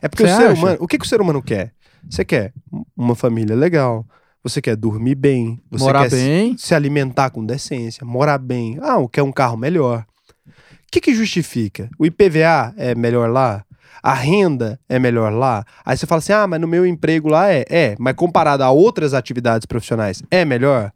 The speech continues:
Speaker 1: Ah, não é. É simplesmente a falta, às vezes, de conhecimento, primeiro ponto. E o segundo ponto é o hábito, que é o que eu tava falando pra você: é rezar todo dia pra que minha vida não mude. Então a gente vai todo dia, o ser humano gosta muito de rotina, e isso é ótimo pra gente.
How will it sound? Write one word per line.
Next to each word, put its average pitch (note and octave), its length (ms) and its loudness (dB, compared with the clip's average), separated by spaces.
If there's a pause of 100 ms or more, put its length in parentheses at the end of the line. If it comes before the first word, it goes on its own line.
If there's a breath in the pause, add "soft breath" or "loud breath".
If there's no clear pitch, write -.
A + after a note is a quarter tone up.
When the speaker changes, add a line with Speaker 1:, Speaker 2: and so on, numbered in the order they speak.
Speaker 1:
Ah, D#3+ 140 0
não E3 220 0
é. B2+ 140 -2 (260 loud breath)
É F3+ 80 0
simplesmente F#3+ 640 0
a D3 60 0
falta, D#3 300 2
às B2 100 -2
vezes, A2+ 320 -4
de A2 100 -6
conhecimento, B2+ 760 -2
primeiro A2+ 320 -2
ponto. D3 360 -4 (320 loud breath)
E D#3+ 80 2
o F#3+ 60 2
segundo F#3+ 320 -2
ponto G3 220 0
é F#3+ 40 6
o G3 140 4
hábito, E3 380 2
que D#3 80 0
é - 20 4
o D#3 40 2
que - 40 -8
eu F3 60 -4
tava D#3+ 160 4
falando E3+ 160 -2
pra F3+ 80 -4
você: F3 160 -2
é D3 40 2
rezar D3 380 0
todo E3+ 240 -2
dia C#3 160 0
pra D3+ 140 -2
que D#3+ 100 -6
minha D3+ 140 0
vida C3 200 -4
não D3 100 -4
mude. C#3 260 -6 (200 loud breath)
Então C#3+ 180 2
a D3 60 4
gente D3+ 140 -2
vai E3 160 4
todo F3 280 -2
dia, D#3 280 2
o E3+ 60 0
ser C#3 180 0
humano D3+ 180 2
gosta C#3 380 2
muito C3+ 320 -2
de A#2+ 100 -8
rotina, C3 480 0
e C3+ 240 -2
isso D#3 180 -4
é C#3 40 4
ótimo C3+ 400 2
pra B2 140 -4
gente. C3+ 260 -4